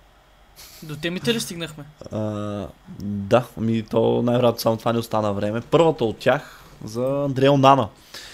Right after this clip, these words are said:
Speaker 2: След
Speaker 1: Онана.
Speaker 2: поредните му грешки в Шампионската лига. Какво ще кажеш? Трябва ли да го дропнат Юнайтед?
Speaker 1: Трябва. Те имат някакъв нов
Speaker 2: А,
Speaker 1: вратар, който може да играе.
Speaker 2: Байандър? А.
Speaker 1: Какво не ти харесва?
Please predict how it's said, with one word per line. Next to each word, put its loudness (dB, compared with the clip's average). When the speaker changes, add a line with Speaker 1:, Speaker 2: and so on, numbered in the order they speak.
Speaker 2:
След 8
Speaker 1:
Онана. -4
Speaker 2:
поредните 6
му 0
грешки 0
в -6
Шампионската -4
лига. -4
Какво -4
ще -12
кажеш? -2
Трябва 2
ли -2
да 2
го -4
дропнат -2
Юнайтед? -8
Speaker 1:
Трябва. -2
Те -8
имат -4
някакъв 0
нов 0
Speaker 2:
А, -2
Speaker 1:
вратар, 0
който -6
може -6
да 0
играе. 10
Speaker 2:
Байандър? 6
А. -4
Speaker 1:
Какво -6
не -6
ти -8
харесва? -8